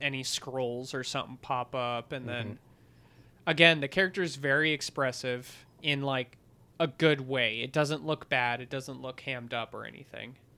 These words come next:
Speaker 1: I, I really enjoyed that. Um,
Speaker 2: Then our main guy, played by Riz Ahmed, who you all know from Venom.
Speaker 1: Venom!
Speaker 2: <laughs>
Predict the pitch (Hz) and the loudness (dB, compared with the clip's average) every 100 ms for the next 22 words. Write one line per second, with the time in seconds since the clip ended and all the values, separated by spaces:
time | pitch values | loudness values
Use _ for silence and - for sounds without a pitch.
0 | - - 135 123 131 131 139 135 127 127 | -20 -8 -4 -2 -2 0 -2 -2 -4 -4
1 | 127 113 - 117 110 - - 147 135 131 | -4 -2 -2 0 0 -4 -6 2 2 4
2 | 127 123 120 - - - - - - - | 0 -4 -10 -14 -20 -20 -20 -20 -20 -20
3 | - - - - 151 143 143 139 123 135 | -20 -20 -20 -8 0 2 4 4 2 2
4 | 160 190 185 151 143 135 127 - 127 135 | 4 4 6 8 8 6 4 2 0 4
5 | 123 120 120 117 - 117 139 135 - 127 | 4 6 6 2 -2 0 2 2 0 0
6 | 120 107 107 123 - - - - - 127 | 2 0 0 -4 -10 -20 -20 -6 2 4
7 | 123 139 120 131 127 120 123 - 123 117 | 4 4 4 4 4 2 2 0 -4 -4
8 | 113 123 120 123 117 107 113 - - - | -6 -4 -2 0 -2 -4 -8 -12 -20 -20
9 | - - - 156 160 180 151 139 139 143 | -20 -20 -18 8 12 12 12 0 -6 -6
10 | 139 139 - - | -6 -8 -14 2